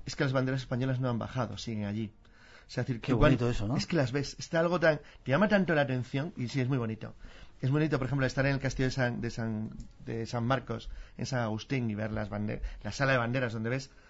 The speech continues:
Speaker 1: todas las que han estado en Florida, inclu-, incluyendo las dos variantes, la bandera española, incluyendo la actual, que fue la última que se bajó, o en, o eso, o en, o en ciudades donde te lo encuentras de repente y dices, "¿Y esto por qué?". Y ves la bandera, sobre todo la de Castilla y León, tiene una enorme presencia,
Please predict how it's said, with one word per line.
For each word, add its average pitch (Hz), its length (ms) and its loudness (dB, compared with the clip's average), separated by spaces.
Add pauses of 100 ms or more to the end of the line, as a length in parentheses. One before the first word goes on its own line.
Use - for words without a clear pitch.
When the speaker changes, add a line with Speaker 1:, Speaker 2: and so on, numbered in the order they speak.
(160)
Speaker 1:
todas 139 360 0
las 113 140 -8
que 120 100 -6
han 117 80 -4
estado 117 240 -4
en 113 60 -4
Florida, 110 400 -6
inclu-, 117 400 -10 (100)
incluyendo 127 380 -4
las 113 120 -2
dos 131 200 -6 (240)
variantes, 120 480 -2
la 117 80 -4
bandera 113 180 -4
española, 123 320 -4
incluyendo 127 320 -2
la 120 80 2
actual, 147 260 0
que 123 140 -4
fue 120 140 0
la 120 60 4
última 120 300 -4 (320)
que 127 120 -2
se 131 100 -2
bajó, 120 340 0 (340)
o 131 120 4
en, 123 200 0
o 131 80 0
eso, 131 200 2
o 113 80 2
en, 113 180 0
o - 60 -2
en 120 80 0
ciudades 135 300 4
donde 135 220 0
te 127 120 -2
lo 117 60 -2
encuentras 131 400 -2
de 139 80 -2
repente 123 340 -4
y 117 60 -8
dices, 107 160 -12
"¿Y 113 40 -8
esto 127 200 -10
por 117 140 -8
qué?". 123 140 -10 (300)
Y 117 80 -6
ves 117 120 -2
la 139 80 6
bandera, 127 200 4
sobre 131 140 -2
todo 165 100 2
la 190 60 2
de - 60 -2
Castilla 135 240 -2
y - 20 2
León, 120 140 -2
tiene 127 180 0
una 131 40 4
enorme 135 280 2
presencia, 156 420 2